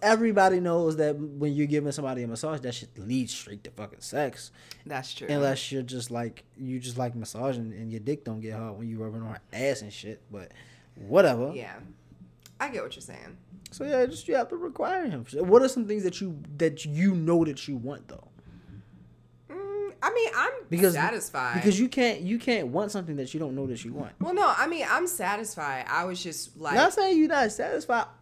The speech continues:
Speaker 1: The question is, what do you want?
Speaker 2: What do you mean? Like, in, as far as sex goes?
Speaker 1: As far as this foreplay thing, you're, you're, you're saying is, is I don't wanna my relationship to not have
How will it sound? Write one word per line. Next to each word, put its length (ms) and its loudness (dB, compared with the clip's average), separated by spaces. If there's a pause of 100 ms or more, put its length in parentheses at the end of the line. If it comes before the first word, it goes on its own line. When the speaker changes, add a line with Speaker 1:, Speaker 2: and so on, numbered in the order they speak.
Speaker 1:
The 200 4
question 800 0
is, 400 4 (320)
what 480 2
do 80 0
you 320 -2
want? 540 -6 (500)
Speaker 2:
What 160 -10
do 60 -8
you 120 -6
mean? 260 -8
Like, 300 -8
in, 220 -10
as 200 -12
far 160 -8
as 80 -12
sex 280 -10
goes? 140 -10 (220)
Speaker 1:
As 140 0
far 220 2
as 300 -2
this 200 0
foreplay 480 0
thing, 220 -2
you're, 140 4
you're, 420 4
you're 160 2
saying 460 -4 (380)
is, 260 0
is 300 -4 (160)
I 80 0
don't 200 0
wanna 400 -4 (440)
my 180 0
relationship 460 -2
to 60 -4
not 280 -4
have 520 -6